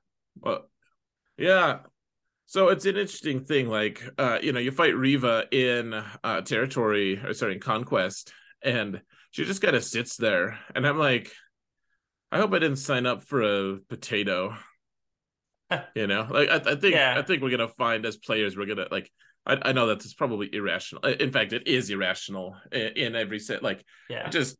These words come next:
Speaker 1: it just feels like, "Oh, I could just run o-, run her over." Like, a-, at least, at least if Grand Inquisitor was in the lead, I couldn't ability block them.
Speaker 2: Right.
Speaker 1: You know,
Speaker 2: Yeah.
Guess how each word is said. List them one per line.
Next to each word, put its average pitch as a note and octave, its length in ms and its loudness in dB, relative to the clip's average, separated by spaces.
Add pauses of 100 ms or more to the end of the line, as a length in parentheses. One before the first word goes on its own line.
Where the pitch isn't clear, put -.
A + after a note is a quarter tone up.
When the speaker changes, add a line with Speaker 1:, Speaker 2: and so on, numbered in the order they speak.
Speaker 1:
it - 120 -6
just F3 200 -2
feels C#3 320 4
like, A2 280 0
"Oh, C#3+ 220 4
I A2+ 120 0
could C3 140 -8
just A2+ 160 -10
run A#2+ 200 -2
o-, A#2+ 160 -2
run C#3 180 0
her B2 120 0
over." A2 240 0
Like, G2 260 -4 (680)
a-, B2+ 220 2
at D3+ 100 2
least, G3+ 500 -2
at C#3+ 140 2
least F#3+ 260 0
if C3 160 0
Grand C#3 220 2
Inquisitor C3+ 560 0
was A#2+ 340 -2
in A#2 180 0
the A#2 80 -4
lead, C#3+ 400 -2 (160)
I - 100 -6
couldn't A#2+ 260 -2
ability G2+ 400 -4
block - 340 -10
them. F2 260 -8 (1040)
Speaker 2:
Right. B2+ 300 2
Speaker 1:
You G#2+ 80 -10
know, B2 240 -2 (300)
Speaker 2:
Yeah. G#2+ 40 -6